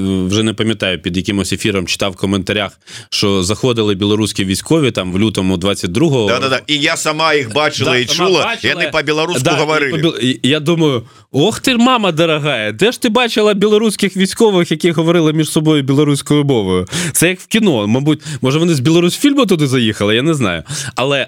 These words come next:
Speaker 1: е, я зар-, я зараз про інше. Я за те, щоб, е,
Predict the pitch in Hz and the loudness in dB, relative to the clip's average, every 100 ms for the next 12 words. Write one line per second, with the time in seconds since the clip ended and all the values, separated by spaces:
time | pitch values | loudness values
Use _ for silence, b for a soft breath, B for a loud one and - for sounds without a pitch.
0 | - 110 113 110 147 160 170 127 127 156 | -2 0 0 0 0 0 -2 0 0 0
1 | 160 151 - 147 120 85 - - B B | -2 -2 -2 -2 -2 -2 -4 -6 B B
2 | B B - 107 185 196 180 220 262 - | B B -6 -2 0 0 -2 0 0 0
3 | 151 120 - - 110 107 107 104 104 | -2 -4 -10 -2 0 2 2 2 0